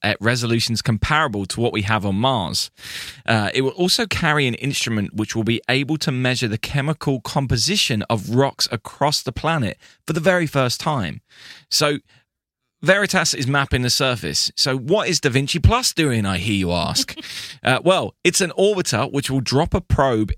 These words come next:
into the atmosphere on a one-hour death dive to the surface. <laughs> Uh, and it was gonna take photos all the way down and measure the atmospheric conditions. So between these two missions,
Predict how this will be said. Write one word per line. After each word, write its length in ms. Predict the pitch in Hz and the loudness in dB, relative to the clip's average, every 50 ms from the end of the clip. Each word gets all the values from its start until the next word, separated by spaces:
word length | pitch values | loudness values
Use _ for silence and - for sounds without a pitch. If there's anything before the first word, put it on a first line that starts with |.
| - | 0
into 320 | - 135 143 165 - - 147 | 0 0 2 0 -2 -2 0
the 100 | 135 131 | 0 0
atmosphere 640 | 113 - - 98 - - - 90 92 92 90 87 - - _ _ _ _ _ _ | 0 0 -2 -4 -4 -2 -2 -2 -2 0 0 -2 -4 -6 _ _ _ _ _ _
on 140 | 117 120 120 | 0 2 2
a 60 | 117 | 2
one-hour 540 | 113 110 104 120 131 147 147 147 147 139 139 | 2 2 2 2 2 2 2 2 2 0 0
death 440 | 127 110 - 151 143 123 - - - | -2 2 2 2 2 2 0 -2 -2
dive 360 | - 113 98 98 101 101 - | 0 0 2 2 0 -2 -2
to 140 | - - 117 | -2 -2 0
the 100 | 95 104 | 2 2
surface. 800 | - - - 107 92 - - - - - - - - - - - | 2 2 2 0 -2 -2 -4 -6 -6 -2 0 0 0 0 -2 -4
<laughs> 60 | _ - - - - - - - - - | _ -20 -20 -18 -18 -16 -18 -18 -6 -2
Uh, 180 | 98 107 101 85 | -2 0 0 0
and 100 | 113 117 - - _ | 0 -2 -4 -2 _
it 60 | 151 | 0
was 140 | 151 147 139 | 0 2 0
gonna 200 | - 160 151 139 | 0 0 0 0
take 280 | - - 175 165 147 - | 2 2 2 2 2 0
photos 460 | - 156 151 147 123 - 117 110 95 - - | 2 4 4 4 4 2 2 0 0 0 2
all 220 | 143 147 156 170 | 2 4 4 4
the 60 | 170 | 4
way 200 | 156 143 131 123 | 4 4 2 2
down 420 | 113 104 104 95 92 92 92 92 92 - - - - - _ | 2 0 0 0 0 0 0 -2 -2 -6 -10 -16 -18 -10 _
and 320 | - 117 113 110 107 107 | 0 0 2 2 2 2
measure 260 | 113 131 139 131 139 117 | 2 2 2 2 0 0
the 120 | 117 - - | 0 0 0
atmospheric 640 | 131 131 - - 123 - - - 107 104 - - - | 0 -2 0 -2 -2 -2 0 0 0 0 0 -2 -2
conditions. 720 | - 107 107 170 185 - - - 76 - - - - - _ - - - _ | -2 0 2 2 2 2 0 -2 -4 -6 -6 -8 -8 -8 _ -20 -20 -20 _
So 140 | _ - 151 | _ 0 0
between 420 | 143 160 151 - - 208 220 226 208 | 2 4 4 4 4 4 2 2 2
these 240 | 196 196 190 165 - | 2 2 2 0 0
two 240 | - - 190 170 | 0 0 0 0
missions, 640 | 156 151 156 - - 110 80 78 85 95 - - | 2 0 0 0 0 -2 -2 -2 -2 0 -2 -2